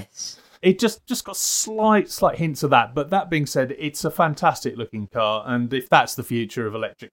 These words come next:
Speaker 2: cars, then so be it. I, sign me up. I'll have one. If it can do that many miles.
Speaker 1: For me, there's a bit of the V W I D R, if you remember the, you know, the hill climb car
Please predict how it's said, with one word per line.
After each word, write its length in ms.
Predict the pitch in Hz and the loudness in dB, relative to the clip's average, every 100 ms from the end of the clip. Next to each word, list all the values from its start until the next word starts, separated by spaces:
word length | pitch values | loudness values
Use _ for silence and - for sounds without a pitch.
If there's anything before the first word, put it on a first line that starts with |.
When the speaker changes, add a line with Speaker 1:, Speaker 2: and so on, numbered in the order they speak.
| - | -4
Speaker 2:
cars, 280 | 113 104 - | -2 -2 -4
then 260 | 113 113 - _ - - - _ | -4 -6 -12 _ -20 -20 -20 _
so 300 | - 131 117 | 4 6 6
be 200 | 107 95 | 2 -6
it. 280 | 95 - - | -8 -10 -6
I, 280 | 123 120 110 - | -2 -2 -2 -8
sign 320 | - 131 110 | 0 2 2
me 100 | 101 | -2
up. 140 | 95 120 | -6 -4
I'll 140 | 117 | -4
have 160 | 87 - | -4 -8
one. 140 | 101 _ _ | -12 _ _
If 100 | - | -6
it 60 | 123 | -4
can 120 | 135 | 0
do 160 | 135 151 | 4 6
that 180 | 131 120 | 6 2
many 180 | 113 | -6
miles. 440 | 113 113 104 107 - | -2 0 0 -2 -2
Speaker 1:
For 120 | - 214 | 4 6
me, 140 | 233 | 6
there's 140 | 135 123 | 4 2
a 40 | |
bit 140 | 156 | 2
of 100 | 135 | 2
the 80 | 135 | 0
V 220 | 131 143 131 | 2 4 6
W 320 | 131 135 139 | 4 4 6
I 140 | 139 | 6
D 200 | 127 127 | 4 4
R, 240 | 147 107 101 | 6 6 4
if 100 | - | 2
you 60 | |
remember 160 | 123 123 | 2 2
the, 180 | 120 120 | 2 2
you 100 | 135 | 4
know, 60 | 120 | 4
the 40 | |
hill 260 | 120 147 127 | 6 4 4
climb 320 | - 101 101 | 4 4 2
car 380 | - 92 92 | 2 0 0